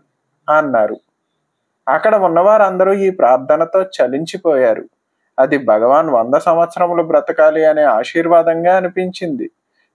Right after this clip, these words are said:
భగవాన్ తనకు వస్తున్న చిరునవ్వును దాచుకున్నారు.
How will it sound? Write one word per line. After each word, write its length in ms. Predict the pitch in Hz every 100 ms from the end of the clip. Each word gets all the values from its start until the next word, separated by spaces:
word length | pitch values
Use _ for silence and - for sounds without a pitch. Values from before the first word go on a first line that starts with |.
| -
భగవాన్ 540 | 123 131 143 185 214 214
తనకు 220 | 196 185
వస్తున్న 420 | 139 127 - 180
చిరునవ్వును 880 | 180 - 151 156 185 180 165 147 165
దాచుకున్నారు. 840 | 170 117 120 - - 160 123 104